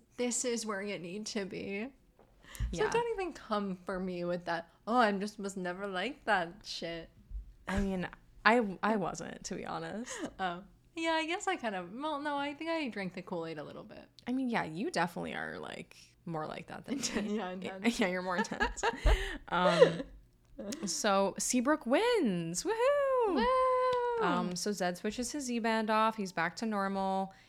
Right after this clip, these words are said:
Speaker 2: And Addison tells him he was amazing and hugs him. Now in the cafeteria, this is, like, I guess, like, the next day or days later, I don't really know, but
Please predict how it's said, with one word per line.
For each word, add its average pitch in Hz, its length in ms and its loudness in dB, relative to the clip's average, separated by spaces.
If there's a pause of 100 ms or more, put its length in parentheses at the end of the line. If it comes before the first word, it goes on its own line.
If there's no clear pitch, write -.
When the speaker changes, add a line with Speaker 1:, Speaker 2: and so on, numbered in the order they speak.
(160)
Speaker 2:
And 170 320 -2
Addison 196 400 0
tells 214 320 -2
him 233 80 0
he 226 100 2
was 233 140 0
amazing 233 340 0
and 175 80 0
hugs - 340 -6
him. 156 280 -6 (1080)
Now 220 640 4 (240)
in 196 120 2
the 196 80 0
cafeteria, 165 1120 -2
this 170 140 -2
is, 175 140 -4
like, 170 160 0 (240)
I 180 80 -2
guess, 165 220 -4
like, 160 160 -6
the 170 60 -4
next 160 220 -6
day 233 220 4
or 180 200 2
days 175 280 -2
later, 185 260 2
I 170 80 2
don't 160 120 -2
really 165 180 -2
know, 160 260 0 (260)
but - 180 -2